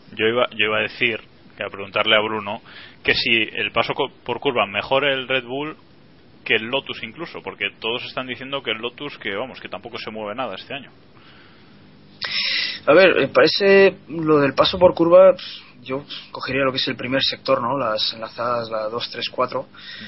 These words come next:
Speaker 2: Y la verdad es que el Lotus también, esto viene más adelante y lo vamos a tratar
Speaker 1: Sí,
Speaker 2: seguro
Speaker 1: sí,
Speaker 2: en el guion,
Speaker 1: después,
Speaker 2: ¿vale?
Speaker 1: no,
Speaker 2: Que,
Speaker 1: no es,
Speaker 2: que
Speaker 1: no es por meterme, no es por meterme ya, pero sí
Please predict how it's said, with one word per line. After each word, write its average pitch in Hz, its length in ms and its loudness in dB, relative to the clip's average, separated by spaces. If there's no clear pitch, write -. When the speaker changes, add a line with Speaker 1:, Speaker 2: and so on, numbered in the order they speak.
Speaker 2:
Y 139 100 -6
la 113 80 2
verdad 123 160 4
es - 100 -4
que 170 320 6
el 131 420 -6
Lotus 139 300 -2
también, 156 580 -2
esto - 200 -2
viene 143 180 2
más 131 200 2
adelante 120 380 0
y - 20 -6
lo 110 100 -6
vamos 117 200 -2
a - 40 -16
tratar 123 240 -2
Speaker 1:
Sí, - 140 0
Speaker 2:
seguro 123 140 2
Speaker 1:
sí, 131 60 6
Speaker 2:
en 123 80 6
el 113 60 2
guion, 139 180 6
Speaker 1:
después, 131 80 6
Speaker 2:
¿vale? 123 120 2
Speaker 1:
no, - 60 2
Speaker 2:
Que, - 60 -2
Speaker 1:
no 160 80 6
es, 160 100 4
Speaker 2:
que 117 80 -10
Speaker 1:
no 147 100 4
es - 80 2
por 175 160 6
meterme, 143 480 6
no 160 100 0
es - 80 -6
por 165 140 -2
meterme 143 320 -2
ya, 107 160 4
pero 107 160 -2
sí 139 140 -2